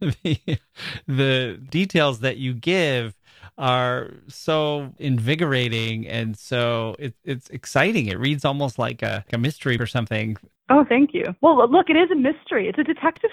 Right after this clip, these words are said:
Speaker 2: story.
Speaker 1: Yeah.
Speaker 2: You know, who it, it is a great, great detective so-, story, and I've tried to write it as one because there's a sense of suspense that runs through the whole thing, trying to figure out what,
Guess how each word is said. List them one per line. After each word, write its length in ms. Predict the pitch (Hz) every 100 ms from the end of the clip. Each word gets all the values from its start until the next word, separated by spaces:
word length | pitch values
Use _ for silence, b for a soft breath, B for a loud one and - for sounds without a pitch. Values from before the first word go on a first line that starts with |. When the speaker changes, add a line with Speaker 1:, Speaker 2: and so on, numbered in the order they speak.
| -
Speaker 2:
story. 460 | - - - 185 - _ -
Speaker 1:
Yeah. 140 | 113
Speaker 2:
You 60 | 208
know, 260 | 185 247 277
who 140 | 269 262
it, 200 | 233 -
it 120 | 233
is 120 | 320 320
a 60 |
great, 500 | 214 202 226 254 196
great 240 | 220 220 -
detective 420 | 185 233 - 233 -
so-, 120 | 170 -
story, 240 | - 175
and 120 | 170 196
I've 80 |
tried 280 | 180 254 254
to 80 | 226
write 280 | 170 180 175
it 80 | 180
as 200 | - 175 175
one 200 | 143 -
because 220 | - 208 185
there's 160 | 190
a 80 | 185 -
sense 200 | 214 208
of 100 | 185 -
suspense 540 | 214 - - 190 170 - _ _ _ _ _ _
that 140 | 139 139
runs 320 | 180 175 170 -
through 180 | 180 175
the 80 | 170
whole 220 | 180 170
thing, 320 | 190 180 170
trying 260 | - 175 165
to 60 | 165
figure 300 | 175 170 175
out 280 | 170 170 -
what, 160 | 170